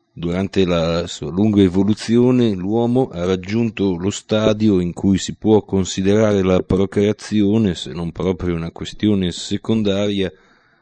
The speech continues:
almeno una delle tante dell'esperienza sessuale. Ha imparato ad unirsi sessualmente ad una persona del sesso opposto per il semplice piacere di farlo. E, salvo nei casi in cui dubita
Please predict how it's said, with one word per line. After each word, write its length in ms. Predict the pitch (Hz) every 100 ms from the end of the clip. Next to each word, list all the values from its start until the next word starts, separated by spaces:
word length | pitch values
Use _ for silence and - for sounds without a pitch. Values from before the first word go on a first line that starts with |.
| _
almeno 580 | 92 104 120 117 113 110
una 440 | 98 110 120 104
delle 340 | 92 90 90 -
tante 420 | 107 107 104 101
dell'esperienza 1000 | 98 104 - - 107 90 92 87 - 92
sessuale. 1080 | - - 101 - - 101 85 82 80 76 - _ _ _ _
Ha 100 | -
imparato 480 | 80 82 85 95 92
ad 40 |
unirsi 460 | 92 98 101 - 90
sessualmente 1300 | - - 104 - - 110 113 110 110 110 110 120 113
ad 80 | 90
una 180 | 92 85
persona 480 | - 90 - 117 107
del 180 | 92 85
sesso 640 | - - 107 117 - 117
opposto 640 | 120 - 127 123 - -
per 180 | 98 101
il 120 | 95
semplice 560 | 92 - 131 127 120 123
piacere 480 | 127 127 - 95 101
di 100 | 104
farlo. 600 | - 71 64 - 76 - _ _ _ _ -
E, 160 | - -
salvo 480 | - 82 92 87
nei 180 | 90 87
casi 400 | - 104 104 90
in 120 | 90
cui 260 | 85 95 90
dubita 580 | 95 107 95 92 -